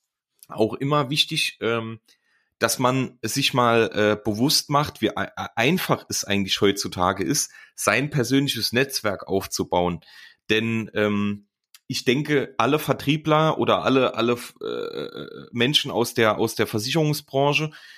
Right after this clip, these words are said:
geben mir recht, Bestand ist gut. Also we-, wenn man Kunden im Bestand hat, ähm, das ist schon mal ein sehr, sehr guter Anfang, aber auch ein Kundenbestand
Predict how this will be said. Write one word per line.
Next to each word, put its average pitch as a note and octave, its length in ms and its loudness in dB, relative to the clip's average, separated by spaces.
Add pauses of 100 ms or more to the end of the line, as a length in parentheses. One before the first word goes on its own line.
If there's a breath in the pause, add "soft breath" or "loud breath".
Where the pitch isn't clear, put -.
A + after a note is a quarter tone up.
(140 loud breath)
geben D3+ 240 2
mir G#2+ 220 4
recht, C3 340 0 (400 loud breath)
Bestand B2 420 2
ist - 180 -2
gut. G#2+ 320 0
Also G#2 360 0
we-, G#2+ 200 -2
wenn A#2+ 120 2
man G#2+ 160 2
Kunden F3 320 0
im G2 100 -2
Bestand D3 460 -2
hat, D#3 260 -4
ähm, A#2+ 560 0
das - 220 -4
ist - 100 0
schon D3 200 0
mal B2 120 2
ein G2 80 -4
sehr, A#2+ 140 2
sehr B2+ 120 0
guter C#3 300 -2
Anfang, D#3 500 -2 (280 loud breath)
aber D3+ 340 2
auch C#3+ 220 2
ein A2+ 180 0
Kundenbestand A2+ 920 -2